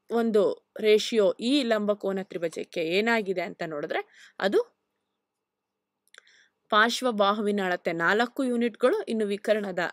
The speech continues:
ಅಳತೆ ಐದು ಯೂನಿಟ್ಗಳು. ಈ four divided by five ಅನ್ನು ಈ theta-ಗೆ ಸಂಬಂಧಿಸಿದ ಹಾಗೆ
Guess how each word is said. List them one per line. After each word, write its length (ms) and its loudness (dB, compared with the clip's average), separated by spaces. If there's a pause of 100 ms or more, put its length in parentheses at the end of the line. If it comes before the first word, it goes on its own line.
(140)
ಅಳತೆ 280 -4
ಐದು 300 2
ಯೂನಿಟ್ಗಳು. 760 -6 (300)
ಈ 80 -2
four 420 6
divided 420 0
by 120 0
five 440 2
ಅನ್ನು 200 0 (640)
ಈ 80 -4
theta-ಗೆ 500 2
ಸಂಬಂಧಿಸಿದ 600 -6
ಹಾಗೆ 440 2